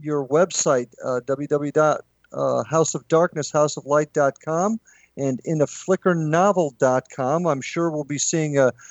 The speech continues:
a few more, uh, dot coms come from you shortly with some of the other things you have going, and certainly Facebook, right? That's the easiest way for people to get a hold of you?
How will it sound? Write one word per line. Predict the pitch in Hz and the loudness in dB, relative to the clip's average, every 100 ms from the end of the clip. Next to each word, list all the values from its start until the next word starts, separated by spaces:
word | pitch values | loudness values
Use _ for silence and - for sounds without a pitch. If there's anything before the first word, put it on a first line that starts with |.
| - _ - | -20 _ -2
a | 131 | -2
few | - - 156 | -2 0 2
more, | 143 156 160 147 | 4 6 6 6
uh, | 139 123 _ _ _ | 4 2 _ _ _
dot | 160 151 - | 0 0 -2
coms | 170 151 147 | -4 -4 -4
come | - 160 | -6 -6
from | 151 156 | -6 -8
you | 139 | -4
shortly | - 185 190 | 0 2 2
with | 147 143 | -4 -4
some | - 156 | -4 -2
of | |
the | 139 | -2
other | 151 | -2
things | 147 143 | -2 -6
you | 147 | -2
have | 135 127 | 0 0
going, | 131 143 160 - - | -2 -2 -4 -16 -6
and | 151 | -2
certainly | - 185 170 151 | 2 2 2 -2
Facebook, | - - 147 185 - - 117 - | -6 0 0 2 0 2 2 2
right? | 131 135 156 | 2 2 2
That's | 139 - | -2 -4
the | 143 | -6
easiest | 143 151 - | -6 -6 -6
way | 165 | -4
for | 165 165 | -6 -8
people | - - | -12 -10
to | 160 | -6
get | 156 | 0
a | |
hold | 165 170 | 0 0
of | 185 | 0
you? | 196 | 0